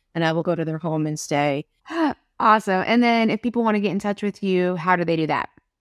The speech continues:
Speaker 1: Yeah, you can find me at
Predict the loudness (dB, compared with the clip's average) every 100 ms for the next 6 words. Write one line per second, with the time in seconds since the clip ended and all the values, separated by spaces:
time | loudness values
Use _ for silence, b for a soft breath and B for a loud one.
0 | _ _ b b 0 2 2 0 -2 2
1 | 0 0 -2 0 2 2 0 2 2 2
2 | 2 0 -2 -2 0 0 -2 -6 -14